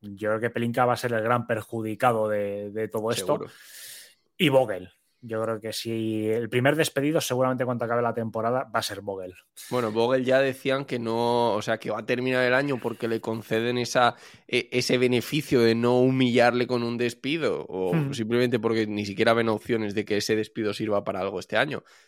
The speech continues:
Speaker 2: pero que su cabeza está vendidísima, o sea, que para el año que viene no es entrenador de Lakers.
Speaker 1: No, no, no, eso dalo, dalo por hecho. Que también es un poquito injusto, insisto, pero bueno, yo también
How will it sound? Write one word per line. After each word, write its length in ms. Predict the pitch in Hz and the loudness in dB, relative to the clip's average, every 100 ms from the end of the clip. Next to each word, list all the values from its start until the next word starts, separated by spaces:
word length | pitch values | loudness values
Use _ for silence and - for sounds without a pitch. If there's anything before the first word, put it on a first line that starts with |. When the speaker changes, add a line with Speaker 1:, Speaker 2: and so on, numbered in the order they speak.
| _ | _
Speaker 2:
pero 300 | - 113 110 | -4 -2 -2
que 160 | - 113 | -4 -6
su 180 | - 110 | -4 -2
cabeza 360 | 110 107 - | 0 0 0
está 180 | 110 - | -2 0
vendidísima, 640 | 107 127 104 107 151 120 | 2 2 0 -2 0 0
o 40 | 101 | 0
sea, 140 | 98 | -4
que 100 | 95 | -6
para 220 | 95 98 | -4 -4
el 80 | 95 | -2
año 160 | 104 104 | -2 -2
que 120 | 104 | -2
viene 200 | 104 110 | -2 -2
no 200 | 123 131 | -2 0
es 100 | 123 | -2
entrenador 460 | 98 101 98 98 95 | -4 -6 -4 -2 -2
de 100 | 101 | -2
Lakers. 540 | 139 143 - - - _ - 135 | -2 -4 -10 -14 -20 _ -10 -2
Speaker 1:
No, 160 | 135 | 0
no, 120 | 135 | 2
no, 280 | 131 139 117 | 2 2 2
eso 200 | 107 117 110 | -2 -4 -4
dalo, 480 | 110 107 107 104 107 | -2 -2 -2 -2 -2
dalo 220 | 107 98 | -2 -4
por 120 | 104 | -6
hecho. 260 | 113 110 98 - - - - - - - - | -6 -8 -10 -18 -20 -20 -20 -20 -20 -20 -10
Que 100 | 135 | -2
también 200 | 117 135 | 2 2
es 80 | 147 | 2
un 80 | 135 | 2
poquito 300 | 123 123 117 | 0 -2 -2
injusto, 360 | 120 151 - | 0 0 0
insisto, 600 | 117 107 135 - 127 127 - | -4 -2 0 0 0 -2 2
pero 140 | 135 | 4
bueno, 220 | 135 98 | 4 2
yo 160 | 120 143 | -2 2
también 340 | 151 147 147 | 4 4 0